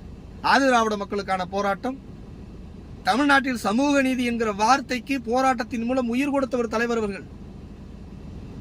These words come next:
உங்களோட வயித்து புழப்புக்கு அந்த மக்கள்கிட்ட நீங்க வந்து சைன் பண்ணணுங்கிறதுக்காக, நீங்க ஸ்கோர் பண்ணணுங்கிறதுக்காக, வரலாற்றில் இல்லாத ஒன்றை, நடக்காத ஒன்றை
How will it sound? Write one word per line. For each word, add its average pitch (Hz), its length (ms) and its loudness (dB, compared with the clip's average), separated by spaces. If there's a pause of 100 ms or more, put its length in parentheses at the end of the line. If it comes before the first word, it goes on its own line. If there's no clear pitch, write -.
(580)
உங்களோட 247 300 8
வயித்து 240 440 6
புழப்புக்கு 220 420 2
அந்த 240 220 6
மக்கள்கிட்ட 226 400 2
நீங்க 240 260 2
வந்து 233 380 2 (340)
சைன் 247 240 4
பண்ணணுங்கிறதுக்காக, 208 720 2
நீங்க 240 260 0
ஸ்கோர் 254 320 4
பண்ணணுங்கிறதுக்காக, 202 1040 0 (420)
வரலாற்றில் 247 460 4
இல்லாத 247 460 2
ஒன்றை, 233 460 -2 (340)
நடக்காத 247 520 2
ஒன்றை 214 480 -2